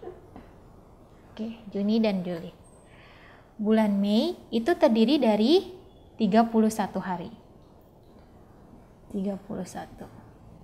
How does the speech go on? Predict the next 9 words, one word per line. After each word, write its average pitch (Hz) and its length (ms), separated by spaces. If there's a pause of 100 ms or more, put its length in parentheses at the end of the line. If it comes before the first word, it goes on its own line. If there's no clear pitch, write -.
(600)
Kemudian 220 480
Juni 214 320 (800)
terdiri 208 240
dari 269 400 (480)
tiga - 320
puluh. - 320 (2500)
Juli 339 560
terdiri 226 400
dari 254 400